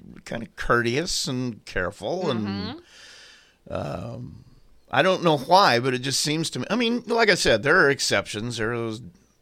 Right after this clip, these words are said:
Speaker 1: idiots that, but for the most part, uh, you go out, you don't have a lot of boat rage, I guess,
Speaker 2: It, like
Speaker 1: going
Speaker 2: road
Speaker 1: on.
Speaker 2: rage. Yeah,
Speaker 1: Yeah.
Speaker 2: that's true.
Speaker 1: Um,
Speaker 2: Oh, it does happen occasionally,
Speaker 1: Yeah, I'm
Speaker 2: but,
Speaker 1: sure it does. But,
Speaker 2: but
Speaker 1: you know, like I said, I think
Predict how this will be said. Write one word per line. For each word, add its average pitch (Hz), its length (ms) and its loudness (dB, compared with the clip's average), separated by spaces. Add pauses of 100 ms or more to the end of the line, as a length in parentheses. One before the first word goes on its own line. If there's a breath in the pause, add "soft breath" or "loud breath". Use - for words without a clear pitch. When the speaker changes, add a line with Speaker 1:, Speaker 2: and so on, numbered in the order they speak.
(120)
Speaker 1:
idiots 82 440 -8
that, 92 200 -8 (200)
but 113 260 -6 (220)
for 143 100 -12
the 139 80 -8
most 151 320 -6
part, 147 360 -4
uh, 113 80 -12 (1200 soft breath)
you - 80 -16
go 151 160 -2
out, 160 200 6
you 147 100 -2
don't 160 180 2
have 151 280 2
a 131 80 -6
lot 135 240 4
of 107 200 -2
boat 135 260 6
rage, 95 600 -4 (160)
I 104 120 -2
guess, 107 520 -2
Speaker 2:
It, 311 160 2
like 233 220 8
Speaker 1:
going 214 120 4
Speaker 2:
road 240 140 10
Speaker 1:
on. 185 60 -2
Speaker 2:
rage. 160 260 4
Yeah, 123 220 8
Speaker 1:
Yeah. 101 100 4
Speaker 2:
that's 85 120 -2
true. 160 240 -4
Speaker 1:
Um, 135 60 -8
Speaker 2:
Oh, 302 520 4
it 392 200 -6
does 415 220 -10
happen 392 300 -10
occasionally, 247 500 -6
Speaker 1:
Yeah, 254 220 6
I'm 240 60 6
Speaker 2:
but, 233 80 4
Speaker 1:
sure 170 180 4
it 107 120 0
does. 87 360 -2
But, 117 360 -8
Speaker 2:
but - 100 -20
Speaker 1:
you 151 60 -8
know, 110 120 -6
like 131 180 0
I 120 80 2
said, 117 280 2
I 123 100 4
think 127 180 -4